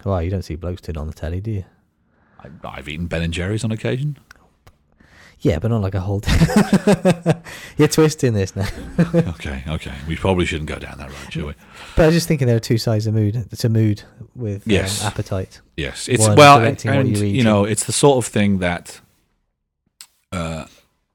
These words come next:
Speaker 2: has a very, not tenuous, but it doesn't have a very,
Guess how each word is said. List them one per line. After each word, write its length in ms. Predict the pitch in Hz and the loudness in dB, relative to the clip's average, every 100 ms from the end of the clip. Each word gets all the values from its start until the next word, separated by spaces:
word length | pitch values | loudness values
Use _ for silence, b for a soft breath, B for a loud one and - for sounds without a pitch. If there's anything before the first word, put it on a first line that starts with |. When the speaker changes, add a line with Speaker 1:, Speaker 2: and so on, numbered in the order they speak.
| _ _ _ _ _ _ - _ | _ _ _ _ _ _ -20 _
Speaker 2:
has 340 | 123 107 101 | 0 0 0
a 140 | - 92 | -4 -6
very, 600 | 98 110 107 104 101 101 _ _ _ _ _ _ _ _ _ _ - | -2 0 2 0 -4 -8 _ _ _ _ _ _ _ _ _ _ -10
not 220 | - - | -8 -4
tenuous, 480 | - 92 71 80 - | -4 -2 -4 -8 -4
but 120 | 123 | -4
it 120 | 123 | 0
doesn't 200 | 165 147 | 0 2
have 180 | 127 117 | 0 0
a 40 | |
very, 340 | 107 107 98 | 0 0 0